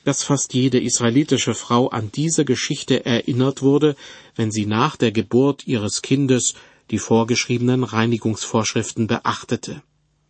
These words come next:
Und eben auch an die Tatsache, dass dieser kleine Wonneproppen, den sie zur Welt gebracht hat,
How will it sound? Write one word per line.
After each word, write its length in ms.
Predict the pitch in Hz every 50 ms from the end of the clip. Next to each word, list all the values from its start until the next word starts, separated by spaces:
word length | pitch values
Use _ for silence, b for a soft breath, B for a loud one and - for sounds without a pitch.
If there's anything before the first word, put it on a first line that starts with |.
| _ _ B B B B B B B B
Und 180 | 127 123 -
eben 240 | - 147 156 165 -
auch 300 | - 147 160 185 - - B B B B B
an 180 | 135 131 123 - -
die 160 | 151 170 202
Tatsache, 640 | - - 127 117 131 - - 156 147 - 180 185 180 B B B B B B B
dass 180 | 127 113 -
dieser 260 | - 143 127 127 123 113
kleine 580 | - - - 131 139 170 190 190 180 160 127
Wonneproppen, 760 | 117 123 131 127 117 - - - - 110 - - 117 107 101 B B B B B -
den 160 | 113 107 101
sie 160 | - 113 107
zur 220 | - - 135 120
Welt 240 | 135 139 143 139 -
gebracht 440 | - - 104 104 110 113 - - -
hat, 220 | 113 117 - -